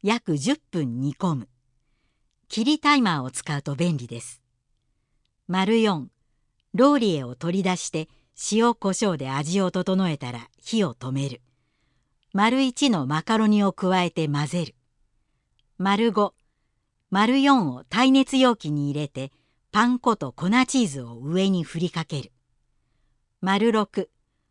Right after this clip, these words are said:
丸五をグリル網に乗せてグリルメニューグラタンを選択し、八分から十分焼く。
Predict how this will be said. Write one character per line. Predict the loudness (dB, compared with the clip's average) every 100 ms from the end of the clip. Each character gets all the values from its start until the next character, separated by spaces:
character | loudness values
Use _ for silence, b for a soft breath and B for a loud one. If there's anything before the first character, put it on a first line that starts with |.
| _ _ 0
丸 | 2 4 4
五 | 4 4 2
を | -4
グ | -2 2
リ | 4
ル | 4 4
網 | 2 0
に | -2
乗 | -4 -6
せ | -8
て | -8 -10 -12 _ _ _ -8
グ | 0 2
リ | 4
ル | 4
メ | 2 2
ニ | -2
ュ | -6 -14
ー | -8
グ | -2
ラ | 0 2
タ | 2 2
ン | 2
を |
選 | 2 0 -2
択 | -4 -6
し、 | -10 -12 -12 _ _ _ _
八 | -4 -2 -2
分 | -2 -4
か | -6 -8
ら | -6
十 | -4 -4
分 | -4 -6 -4
焼 | -6 -10
く。 | -12